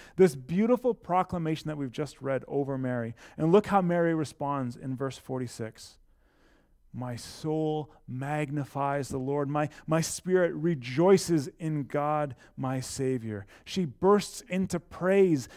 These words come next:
as the pieces start to fit together a little bit more. We could keep reading verses fifty to fifty-five, and she starts to connect her visit from Gabriel to this moment with, uh, Elizabeth, with the promises of the Old Testament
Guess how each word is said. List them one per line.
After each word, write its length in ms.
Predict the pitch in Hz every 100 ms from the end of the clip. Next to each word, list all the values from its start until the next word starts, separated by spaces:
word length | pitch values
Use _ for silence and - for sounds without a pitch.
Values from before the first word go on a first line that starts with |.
| -
as 180 | 165 156
the 80 | 160
pieces 440 | - 170 160 170
start 240 | - 160 -
to 100 | 156
fit 220 | - 151
together 340 | 143 147 143
a 60 | 143
little 200 | 143 147
bit 140 | 147
more. 440 | 135 123 113 104 - _ _ _ _ _ _ _ _ _ _ - -
We 100 | 160
could 140 | 190
keep 260 | - 196 156
reading 300 | 170 185 165
verses 400 | 160 151 165 135 -
fifty 400 | - 175 - 175
to 180 | 165 147
fifty-five, 760 | - 180 - 156 - 165 170
and 100 | 160
she 140 | 143 170
starts 240 | - 175
to 60 | 170
connect 480 | - 175 175 170 - - -
her 160 | 170 170
visit 400 | 131 180 175 143
from 280 | - 175
Gabriel 680 | 151 165 175 160 165 170 170 - -
to 100 | 165
this 240 | 175 -
moment 360 | 170 170 175 175
with, 200 | 170 160 - - _ -
uh, 200 | 147 147
Elizabeth, 680 | 175 190 170 175 165 165 - - -
with 240 | 170 170
the 100 | -
promises 600 | 170 - 185 202 202 185
of 100 | 190
the 120 | 160 214
Old 300 | 196 208 208
Testament 640 | - 196 - 170 131